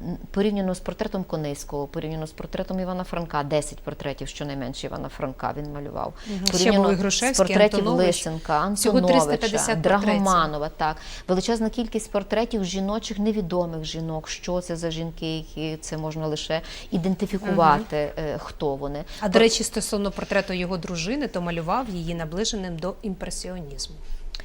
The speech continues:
Speaker 1: Ну, а як же ж, м, дружину малювати в іншому стилі, як не через, е, почуття свої?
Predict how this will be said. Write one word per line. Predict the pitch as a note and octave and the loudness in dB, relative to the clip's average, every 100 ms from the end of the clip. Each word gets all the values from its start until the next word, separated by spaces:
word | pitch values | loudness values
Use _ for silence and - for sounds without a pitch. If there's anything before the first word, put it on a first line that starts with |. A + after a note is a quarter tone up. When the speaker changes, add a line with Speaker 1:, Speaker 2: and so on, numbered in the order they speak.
| - - | -8 -4
Speaker 1:
Ну, | E3+ D#3+ | 0 0
а | |
як | D#3+ F3+ D#3+ | 0 0 0
же | - | -4
ж, | C#3+ - C#3+ | -6 -6 -6
м, | D3 - D#3 | -8 -8 -6
дружину | D#3 D3+ F#3+ F3 C#3+ C#3 D3+ | -4 -2 0 0 -2 -4 -4
малювати | D3 C#3+ E3 D#3 C#3+ D3+ | -4 -2 -2 -2 -2 -4
в | - - - - - - | -4 -12 -16 -18 -14 -2
іншому | D#3+ D3+ - C#3 C#3+ | 0 0 -2 -6 -6
стилі, | - F3+ F#3 D3 | -2 0 0 0
як | C#3+ D3 | -2 -2
не | D3 C#3+ | -4 -4
через, | - D3 C3+ - - | -2 -2 -2 -6 -4
е, | C#3 C#3+ | -4 -4
почуття | - - C#3 - A2 | -6 -8 -6 -4 -4
свої? | - - C#3 | -4 -8 -8